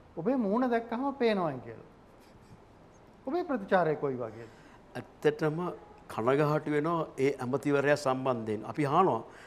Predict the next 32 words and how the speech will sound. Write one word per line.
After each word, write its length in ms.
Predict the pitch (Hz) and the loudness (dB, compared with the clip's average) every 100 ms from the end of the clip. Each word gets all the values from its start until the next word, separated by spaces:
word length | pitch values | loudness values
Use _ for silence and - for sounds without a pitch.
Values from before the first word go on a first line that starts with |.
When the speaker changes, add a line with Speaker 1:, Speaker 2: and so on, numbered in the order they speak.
| - | -2
Speaker 2:
ඔහු 180 | 131 | 4
ඇමතිකමකට 640 | 135 120 147 165 175 185 185 | 4 4 2 2 2 0 -2
සුදුසුද 400 | 165 180 165 151 | 0 0 0 -2
කියලා. 320 | 107 107 110 - - - - | -2 -6 -10 -18 -20 -20 -16
මොකද 220 | - 156 | 0 4
අපි 200 | 131 - | 4 2
දන්නවා 300 | 123 139 156 | 2 2 2
මේ 180 | 131 110 | 0 2
වෙලාවේ 440 | 117 131 139 143 147 | 4 4 4 4 2
ලංකාවේ 880 | 110 104 104 131 131 131 131 139 139 - - - - - | 0 -4 -4 0 2 2 2 2 2 -2 -10 -20 -20 -10
යුරෝපා 460 | 110 117 131 135 139 | 0 4 4 4 0
සංගමේ 440 | 139 131 127 135 | 0 -2 0 0
නියෝජිතයෝ 540 | 131 110 117 123 135 131 | -2 -2 -2 -2 -2 -2
ලංකාවේ 500 | 101 101 120 120 104 | -2 -2 0 0 0
ඉන්නවා. 260 | 107 104 - | -6 -8 -8
ඔවුන් 260 | 107 131 | -2 0
ඇවිල්ලා 280 | 131 127 143 | 2 2 2
තියෙන 180 | 143 165 | 2 2
මානව 340 | 117 113 135 | 2 2 2
හිමිකම් 340 | 143 143 143 143 | 0 -2 -2 -2
පිළිබඳ 320 | 139 143 170 | -4 -4 -4
සොයා 280 | - 123 139 | -2 0 0
බලන්න. 300 | 120 110 104 - - - - | -2 -6 -10 -18 -20 -20 -20
ඒ 140 | - 120 | -4 0
වගේම 300 | 143 143 143 | 0 0 -2
අපි 160 | 113 | -2
දන්නවා 260 | 127 139 156 | -2 -2 -2
එක්සත් 240 | - 127 120 | -2 -2 2
ජාතීන්ගේ 400 | 139 135 135 131 | 2 2 0 2
සංවිධානය 540 | 120 120 127 139 147 | 2 2 2 4 4
ලංකාව 400 | 113 113 143 151 | 0 2 4 6
සම්බන්ධයෙන් 600 | 151 156 156 156 156 185 | 6 2 2 0 0 -2